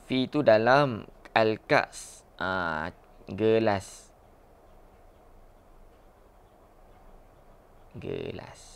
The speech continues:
Gelas lah, gelas. Ah, asiru burtuqali fil ka's. Ah, okey. Kemudian, uhibbul haliba. Uhibbul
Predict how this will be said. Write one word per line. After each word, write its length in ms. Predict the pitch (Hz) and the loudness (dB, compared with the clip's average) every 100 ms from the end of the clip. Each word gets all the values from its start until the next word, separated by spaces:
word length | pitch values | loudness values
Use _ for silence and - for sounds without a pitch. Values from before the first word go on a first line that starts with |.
| - - - - - - - - - - - - - | -20 -20 -20 -20 -20 -20 -20 -20 -20 -20 -20 -20 -10
Gelas 400 | 80 85 90 - | -6 -4 -6 -2
lah, 320 | 113 113 98 | 0 0 -2
gelas. 560 | - 90 95 90 80 - | -10 -8 -8 -10 -16 -20
Ah, 560 | - - - - _ 98 | -20 -20 -20 -20 _ -18
asiru 480 | 87 104 107 104 101 | -10 -4 -2 -2 -4
burtuqali 720 | 101 - 98 - 113 113 135 - - - - - - | -6 -8 -12 0 2 2 -2 -6 -20 -20 -20 -20 -2
fil 400 | 131 127 117 107 - | 2 2 0 -4 0
ka's. 640 | 120 - - - - - - | 0 0 -6 -20 -20 -20 -16
Ah, 640 | - 87 95 90 82 82 80 - | -8 -6 -4 -4 -6 -10 -12 -12
okey. 320 | 90 90 85 - - - - - - - - - | -8 -8 -10 -18 -20 -20 -20 -20 -20 -20 -20 -20
Kemudian, 720 | - 104 110 123 127 120 104 - - - | -8 -6 -2 2 4 4 0 -8 -20 -10
uhibbul 800 | - 107 - 147 135 113 117 110 | -4 -4 0 0 0 0 0 0
haliba. 1500 | 110 110 104 107 123 123 117 113 107 107 - 107 107 107 - - | -2 2 2 2 -2 -2 -2 -2 -4 -8 2 4 4 2 -2 -10
Uhibbul 480 | - 120 113 107 | -10 -6 -4 -4